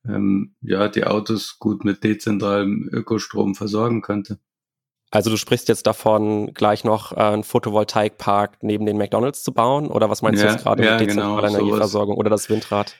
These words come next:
Speaker 2: Ja.
Speaker 1: Ja, pf, ich weiß es nicht, wie es, wie es bei McDonald's in Bremen ist, ob da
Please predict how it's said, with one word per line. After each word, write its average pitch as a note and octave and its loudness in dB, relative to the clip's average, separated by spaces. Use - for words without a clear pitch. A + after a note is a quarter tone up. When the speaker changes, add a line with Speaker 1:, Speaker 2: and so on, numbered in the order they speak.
Speaker 2:
Ja. G#2 -2
Speaker 1:
Ja, G#2+ 4
pf, - -10
ich G#2 0
weiß A2 4
es G#2+ 0
nicht, A#2 6
wie A2 6
es, G2+ -2
wie A2 2
es A2 2
bei A2+ 4
McDonald's A2 2
in G#2 0
Bremen G#2+ 2
ist, A2 -4
ob A2 -2
da G#2+ 0